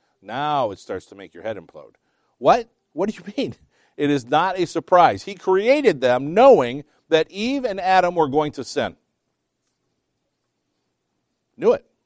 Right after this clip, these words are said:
Knew Christ, Jesus, was going to have to come to earth in human form, die on the cross for redemption. Knew it before creation. That was the covenant of redemption. When do we believe that happened? Before creation.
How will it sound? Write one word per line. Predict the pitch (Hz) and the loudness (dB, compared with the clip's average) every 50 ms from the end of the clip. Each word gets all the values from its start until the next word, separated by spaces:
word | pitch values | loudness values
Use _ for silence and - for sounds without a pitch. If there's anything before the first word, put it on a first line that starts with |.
| _ _ _ _ _ _ _ _ _ _ _ _ _ _ _ _ _ _ _ _ _ _ _ _ | _ _ _ _ _ _ _ _ _ _ _ _ _ _ _ _ _ _ _ _ _ _ _ _
Knew | 151 202 226 | -2 -2 -2
Christ, | - - - 247 277 196 170 196 - - - _ _ _ _ | 0 4 6 6 6 6 4 0 -4 -12 -18 _ _ _ _
Jesus, | 98 - 233 285 294 180 123 120 139 160 - | -4 0 2 2 2 2 0 -2 -4 -4 -4
was | 160 151 135 127 | -4 -4 -4 -4
going | 156 165 180 175 | -6 -6 -6 -6
to | 165 156 | -6 -4
have | 160 160 160 156 | -2 -2 -2 -4
to | - - | -6 -14
come | 139 - - 208 220 | -16 -8 -8 -8 -6
to | 220 - 190 160 | -4 -2 -2 -2
earth | 120 113 107 113 113 - _ _ _ _ _ | -2 -4 -4 -6 -6 -8 _ _ _ _ _
in | 120 104 | -18 -14
human | 104 135 180 202 196 175 | -10 -10 -10 -10 -10 -12
form, | 147 - 131 110 104 101 101 107 _ _ _ _ _ _ 107 104 | -12 -10 -8 -8 -8 -8 -10 -12 _ _ _ _ _ _ -8 -2
die | 127 135 147 147 | 0 0 0 0
on | 139 139 | -4 -8
the | 123 | -10
cross | - - 123 110 107 - | -6 -2 -2 -2 -2 -4
for | - 117 101 | -8 -10 -12
redemption. | 98 92 95 87 82 - - 71 _ _ _ _ _ _ _ _ _ _ _ _ _ _ _ _ _ _ | -10 -10 -12 -14 -16 -18 -20 -20 _ _ _ _ _ _ _ _ _ _ _ _ _ _ _ _ _ _
Knew | 131 170 156 | -6 -4 -4
it | - - _ _ _ _ _ _ _ _ _ _ _ _ _ _ _ _ | -4 -4 _ _ _ _ _ _ _ _ _ _ _ _ _ _ _ _
before | 107 107 - 147 143 | -12 -2 0 0 0
creation. | - - 135 123 110 95 90 - - _ _ _ _ _ _ _ _ _ _ _ _ _ _ _ _ _ _ _ _ _ _ _ | 0 -2 -8 -8 -8 -8 -10 -12 -18 _ _ _ _ _ _ _ _ _ _ _ _ _ _ _ _ _ _ _ _ _ _ _
That | - 160 | -6 -6
was | 202 170 | -6 -6
the | 131 113 | -8 -4
covenant | - 143 143 151 165 170 | -2 -2 -2 -2 -6 -8
of | 165 | -8
redemption. | 180 185 196 - - - - - _ _ _ _ _ _ _ | -6 -6 -6 -8 -10 -12 -18 -20 _ _ _ _ _ _ _
When | 110 123 | -10 -8
do | 143 | -6
we | 156 160 | -6 -4
believe | 160 175 175 170 | -4 -2 -2 0
that | 190 180 170 | 0 0 -2
happened? | 185 202 226 - 90 71 _ _ | -2 -4 -6 -8 -14 -20 _ _
Before | - 92 - - 104 - | -18 -16 -8 -8 -8 -8
creation. | - 131 147 180 208 180 - - | -6 -8 -8 -8 -8 -10 -14 -20